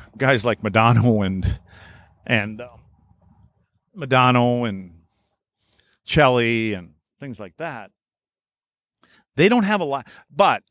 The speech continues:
you talk about embarrassing a couple guys <sighs> when Mo was sitting on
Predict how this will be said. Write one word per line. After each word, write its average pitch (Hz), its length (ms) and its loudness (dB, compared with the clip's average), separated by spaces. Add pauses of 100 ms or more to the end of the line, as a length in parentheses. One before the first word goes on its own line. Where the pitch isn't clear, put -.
(640)
you 190 200 -2
talk 185 260 -2
about 127 240 2
embarrassing 101 1040 -2 (200)
a - 80 -8
couple 120 300 -2
guys 113 580 -2 (160)
<sighs> - 680 -18
when 113 480 0 (580)
Mo 151 220 4
was 139 180 2
sitting 123 340 2
on 101 420 0